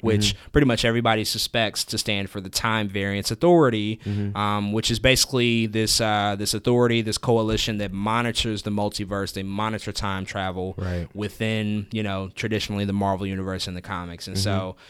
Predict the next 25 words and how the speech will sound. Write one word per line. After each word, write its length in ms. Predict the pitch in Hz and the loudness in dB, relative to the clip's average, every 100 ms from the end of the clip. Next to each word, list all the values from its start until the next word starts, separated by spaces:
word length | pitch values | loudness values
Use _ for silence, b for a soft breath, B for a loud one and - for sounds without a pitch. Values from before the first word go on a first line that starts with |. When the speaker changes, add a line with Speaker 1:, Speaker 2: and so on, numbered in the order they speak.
| b | b
Speaker 2:
Mm-hmm. 60 | 104 | -8
Speaker 1:
it 60 | |
first 340 | - 147 151 - | 6 8 8 4
appeared, 580 | - 143 139 113 104 92 | 0 2 2 2 -2 -6
the 100 | 95 | -6
Time 540 | - 113 104 101 98 | -2 0 0 -2 -6
Variance 440 | 107 110 101 98 101 | -4 -2 -2 -4 -6
Authority, 420 | 92 107 101 95 | -4 -4 -2 -4
it 80 | 92 | -2
first 260 | 117 117 | -2 0
appeared 320 | 104 120 120 | 0 0 -2
in 120 | 101 87 | -4 -8
Thor, 560 | - 135 135 90 78 98 | 0 2 2 0 -6 -10
um, 240 | - 95 95 | -8 -6 -6
in 80 | |
the 100 | 92 | -6
eighties. 460 | 87 113 127 101 90 | 0 2 2 0 -4
And 160 | 90 87 | -6 -2
so 400 | 113 98 92 90 b b b | 0 0 -2 -6 b b b
it 80 | - | 4
looks 200 | 160 202 | 8 8
like 180 | 180 135 | 8 6
they're 100 | 147 | 4
gonna 180 | 151 131 | 2 2
play 520 | 151 139 123 117 127 | 2 2 2 0 -6